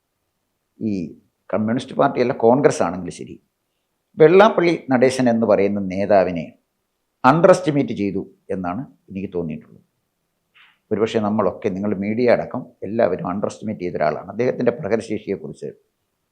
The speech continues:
പ്രത്യേകിച്ച് മാധ്യമങ്ങൾ മനസ്സിലാക്കേണ്ട ചില കാര്യമുണ്ട്. അതിലൊന്ന്, വെള്ളാപ്പള്ളി ഈ എസ് എൻ ഡി പി യോഗം പിടിച്ചെടുക്കാൻ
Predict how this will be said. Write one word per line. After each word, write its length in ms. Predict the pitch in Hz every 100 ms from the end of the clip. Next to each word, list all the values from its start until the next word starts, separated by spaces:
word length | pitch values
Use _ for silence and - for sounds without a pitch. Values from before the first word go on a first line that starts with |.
| - 92
പ്രത്യേകിച്ച് 380 | 90 - 120 110
മാധ്യമങ്ങൾ 640 | 95 92 - 101 90 85 76
മനസ്സിലാക്കേണ്ട 500 | 80 - 85 82 80
ചില 160 | 69
കാര്യമുണ്ട്. 460 | - 67 57 - _ _ _ _ _ _ _ _ -
അതിലൊന്ന്, 480 | 156 143 139 131 78 - _ _ _ _ _ _ _ _ _ _ _ - -
വെള്ളാപ്പള്ളി 880 | 107 131 175 180 170 160 160 120 127
ഈ 400 | 135 120 - -
എസ് 160 | 127 165
എൻ 80 |
ഡി 80 | 175
പി 140 | 185 139
യോഗം 300 | 131 127 117
പിടിച്ചെടുക്കാൻ 600 | 113 113 98 90 82